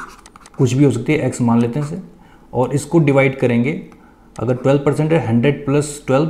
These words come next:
तो वन हंड्रेड ट्वेल्व हो गया। अगर ये ट्वेंटी एट परसेंट के आइटम है तो आपका जो invoice value रहेगा उसको divide कर देंगे आप वन हंड्रेड प्लस ट्वेंटी एट परसेंट, तो वन हंड्रेड ट्वेंटी एट हो गया, into करेंगे हंड्रेड,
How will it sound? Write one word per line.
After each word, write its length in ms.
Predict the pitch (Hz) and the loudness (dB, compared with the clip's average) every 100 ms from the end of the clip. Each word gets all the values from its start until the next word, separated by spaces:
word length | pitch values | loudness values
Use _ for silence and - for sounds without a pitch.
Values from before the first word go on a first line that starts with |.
| - | -2
तो 100 | 147 | -2
वन 300 | 123 117 117 | -2 0 0
हंड्रेड 320 | 120 123 127 | 2 0 -2
ट्वेल्व 200 | 135 139 | 0 2
हो 120 | 139 143 | 2 0
गया। 220 | 147 156 - - - - - - - | -2 -6 -14 -20 -20 -20 -20 -20 -6
अगर 240 | 131 147 | 0 2
ये 60 | 143 | 2
ट्वेंटी 460 | 135 123 131 165 - - | 2 2 4 2 0 -2
एट 220 | 156 151 156 | -2 0 0
परसेंट 320 | 139 160 151 | 2 2 4
के 80 | 151 | 2
आइटम 360 | 139 151 147 | 2 0 -2
है 120 | 156 156 - - - | -4 -10 -18 -20 -4
तो 60 | 139 | -2
आपका 320 | 127 127 139 | 0 0 2
जो 200 | 135 147 139 | 2 0 0
invoice 400 | 123 123 135 - | 0 2 2 0
value 300 | 139 131 143 | 0 2 2
रहेगा 320 | 135 135 156 156 - - - - | 2 0 -4 -8 -18 -20 -10 -6
उसको 240 | 120 - | -2 0
divide 360 | 123 123 123 120 | 2 4 2 2
कर 100 | 123 | 0
देंगे 260 | 120 123 | 0 0
आप 220 | 123 139 - - - - - - - | 0 -2 -10 -20 -20 -20 -20 -20 -4
वन 180 | 123 123 | -2 0
हंड्रेड 640 | 120 123 135 151 147 - | 0 2 2 0 -6 -2
प्लस 220 | 131 147 - - | 0 0 -4 -2
ट्वेंटी 280 | 123 113 113 | 2 2 2
एट 300 | 92 85 - - | -2 -8 -14 -12
परसेंट, 440 | 98 - 143 - - - - - | -10 -8 -10 -10 -18 -20 -12 -4
तो 60 | |
वन 200 | 113 117 | 0 2
हंड्रेड 320 | 117 117 139 - | 2 0 -2 0
ट्वेंटी 280 | 117 113 | 0 2
एट 140 | 127 131 | 0 0
हो 80 | 135 | -4
गया, 180 | 151 170 - - - 135 | -6 -10 -20 -20 -6 0
into 240 | 131 143 | 2 4
करेंगे 260 | 135 135 135 | 2 2 2
हंड्रेड, 420 | 113 123 147 151 | 0 0 0 -2